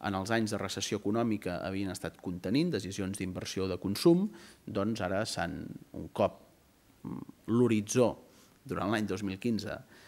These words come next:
s'havia aclarit una mica, van decidir aquelles decisions que tenien contingudes, doncs, portar-les a terme, i un exemple clar és, eh, l'increment de recaptació en l'impost de transmissions patrimonials,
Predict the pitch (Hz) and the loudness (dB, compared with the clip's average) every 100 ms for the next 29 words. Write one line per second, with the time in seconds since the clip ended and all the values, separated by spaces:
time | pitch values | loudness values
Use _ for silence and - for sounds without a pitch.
0 | - - 95 101 110 107 101 98 104 117 | -12 -4 0 4 4 4 2 2 2 2
1 | 131 - 135 160 - - 95 98 98 98 | 2 4 2 2 -6 -4 0 2 2 2
2 | 98 101 - - - - 98 95 95 95 | 2 2 0 -8 -20 -8 -2 0 2 0
3 | 95 - 101 98 107 - 101 104 107 101 | -4 -6 -4 0 0 2 0 2 2 0
4 | - 139 127 120 117 101 151 - - - | 6 6 8 2 4 0 -2 -8 -18 -20
5 | - 104 - - - 95 95 101 101 107 | -4 -2 0 -2 2 4 4 0 4 2
6 | 107 120 160 - - - 104 98 95 90 | 6 4 4 -4 -18 -6 2 4 4 2
7 | 101 95 98 95 - 127 139 160 170 - | 0 0 0 0 4 10 10 10 6 4
8 | 110 113 117 104 98 98 98 104 101 101 | 2 4 4 4 4 2 2 2 2 2
9 | 104 101 101 101 117 - 143 147 156 - | 4 2 2 4 4 8 10 10 8 -2
10 | - 120 123 123 120 120 117 113 110 101 | -2 4 4 6 4 6 4 4 2 2
11 | 104 101 92 90 87 110 165 - | -2 0 0 0 0 0 -2 -6